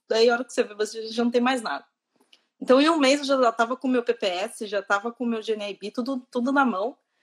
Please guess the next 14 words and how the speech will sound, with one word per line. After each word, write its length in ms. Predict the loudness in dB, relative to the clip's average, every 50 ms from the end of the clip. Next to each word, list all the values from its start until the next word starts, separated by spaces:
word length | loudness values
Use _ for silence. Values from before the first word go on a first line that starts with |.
| _ _ _ _ 2
Falei, 320 | 4 4 4 2 0 _ _ _ _ _ _ _ _ _
"Bora 180 | -6 -4 -4 -2
procurar 420 | 0 0 0 0 0 -2 -2 -2
emprego, 400 | -4 -4 -4 -2 -2 -4 -4 -8
né?" 140 | -8 -8 -10 -12 _ _ _ _ _ _ _ _ -20 -20 -20 _ _ _ _ _ _ -4
Aí 300 | -2 0 2 2 2 0
veio 420 | 0 0 0 0 0 0 -2 -4 _ _ _ _
o 80 | -20 -20
que 200 | _ -12 -10 -8
te 140 | -6 -6 -6
importa 320 | -4 -2 -2 -2 0 0 -2
aí 60 | -2
da 100 | -2 -2
vida. 380 | 0 0 0 0 0 -4 -10